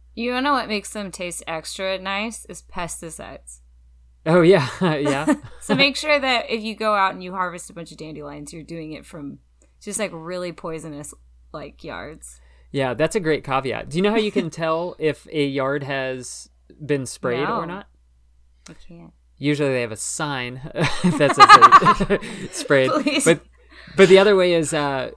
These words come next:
Speaker 2: um, they, uh, sprayed lawns have way, way lower species diversity.
Speaker 1: Oh,
Speaker 2: So if
Speaker 1: for sure.
Speaker 2: Yeah, so,
Speaker 1: Yeah.
Speaker 2: I, which is obvious, right? Because, you know, Roundup is gonna target mostly dicots.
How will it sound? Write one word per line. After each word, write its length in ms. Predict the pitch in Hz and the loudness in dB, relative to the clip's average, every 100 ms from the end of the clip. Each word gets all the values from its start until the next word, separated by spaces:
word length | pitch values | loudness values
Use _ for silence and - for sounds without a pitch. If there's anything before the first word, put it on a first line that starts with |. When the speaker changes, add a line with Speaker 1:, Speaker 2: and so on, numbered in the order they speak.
| - - - | -18 -20 -8
Speaker 2:
um, 580 | 151 135 127 117 117 120 _ - | -4 -2 -4 -6 -14 -20 _ -8
they, 440 | 156 160 151 151 - 143 - 156 - - | 2 2 4 0 -4 -12 -14 -14 -14 -6
uh, 260 | 151 131 127 | -4 -4 -6
sprayed 400 | - 185 180 147 | -2 0 0 0
lawns 260 | 143 135 | -4 -4
have 260 | 131 117 - _ | -8 -12 -14 _
way, 640 | - 143 135 147 147 147 139 | -16 -12 -2 0 2 2 2
way 280 | 127 131 127 | -2 -4 -4
lower 720 | 123 123 123 117 117 113 - _ | -4 -4 -4 -6 -6 -10 -14 _
species 560 | - - 143 135 113 | -14 -8 -6 -6 -10
diversity. 640 | 131 113 113 - 120 - - - | -10 -10 -12 -14 -18 -18 -20 -4
Speaker 1:
Oh, 240 | 196 240 208 | 2 2 2
Speaker 2:
So 60 | |
if 80 | 135 | -2
Speaker 1:
for 180 | 180 180 | -2 -8
sure. 540 | - 151 156 143 135 - | -8 -8 -8 -8 -14 -14
Speaker 2:
Yeah, 260 | 127 113 110 | -10 -8 -10
so, 160 | - 156 | -10 -12
Speaker 1:
Yeah. 300 | 135 156 175 | 0 0 0
Speaker 2:
I, 40 | 165 | 0
which 180 | 151 151 | 0 0
is 160 | 123 | -6
obvious, 480 | 131 127 117 113 - | -4 -4 -4 -10 -8
right? 200 | 123 120 | -8 -8
Because, 440 | 127 120 117 107 - - - | -8 -8 -8 -10 -18 -20 -10
you 100 | 135 | -4
know, 100 | 120 | -2
Roundup 480 | 123 127 123 117 | -2 -2 -2 -4
is 140 | 123 107 | -8 -10
gonna 300 | 123 117 113 120 - - | -12 -10 -12 -14 -20 -12
target 460 | - 127 117 117 127 | -4 -4 -4 -6 -6
mostly 560 | 123 117 - 123 113 | -6 -6 -6 -6 -8
dicots. 800 | 107 120 117 117 131 135 147 - | -10 -8 -8 -8 -8 -10 -10 -20